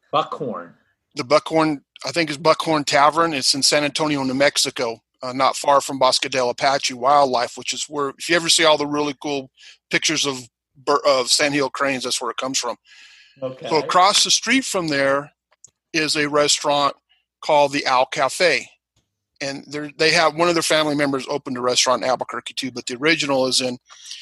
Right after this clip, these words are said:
Speaker 2: is in San Antonio, New Mexico. And those
Speaker 1: Well,
Speaker 2: are two of the
Speaker 1: that's,
Speaker 2: best
Speaker 1: I,
Speaker 2: places
Speaker 1: I
Speaker 2: you've
Speaker 1: just
Speaker 2: ever
Speaker 1: wrote
Speaker 2: eaten.
Speaker 1: it down because I chase down those places.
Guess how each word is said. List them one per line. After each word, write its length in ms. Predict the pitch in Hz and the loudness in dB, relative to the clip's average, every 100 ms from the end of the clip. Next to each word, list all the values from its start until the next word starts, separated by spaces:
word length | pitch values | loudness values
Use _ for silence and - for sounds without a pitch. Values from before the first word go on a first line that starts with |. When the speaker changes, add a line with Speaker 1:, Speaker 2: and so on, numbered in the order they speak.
| - - | -20 -14
Speaker 2:
is 200 | 135 123 | -10 -8
in 120 | 135 | -6
San 220 | 123 156 147 | 0 2 2
Antonio, 400 | 143 165 151 139 | 0 0 0 0
New 100 | 131 | 0
Mexico. 640 | 131 139 - 123 123 104 _ _ _ _ _ _ _ _ _ - - | 0 2 0 -2 -6 -8 _ _ _ _ _ _ _ _ _ -12 -4
And 120 | 147 | 0
those 180 | 156 175 | 2 2
Speaker 1:
Well, 80 | 143 | 0
Speaker 2:
are 20 | |
two 100 | 156 | 0
of 80 | 170 | -2
the 180 | 139 151 | -4 -2
Speaker 1:
that's, 260 | 151 147 - | -2 0 -4
Speaker 2:
best 40 | |
Speaker 1:
I, 100 | 143 | -2
Speaker 2:
places 240 | 160 156 151 | 0 0 -2
Speaker 1:
I 40 | |
Speaker 2:
you've 100 | 147 | -4
Speaker 1:
just 220 | 160 190 | -2 -2
Speaker 2:
ever 100 | 139 | 2
Speaker 1:
wrote 180 | 190 185 | 4 6
Speaker 2:
eaten. 120 | 165 | 4
Speaker 1:
it 40 | - | 2
down 520 | 151 135 104 98 - _ _ | 0 2 -2 -6 -14 _ _
because 440 | 135 139 139 - - | -6 2 2 2 -2
I 160 | 151 208 | 0 0
chase 480 | 214 - 196 180 - | -2 -4 -4 -6 -2
down 280 | 160 165 | 0 0
those 200 | 143 110 | -2 -4
places. 540 | - 101 87 - 92 | -4 -8 -8 -10 -20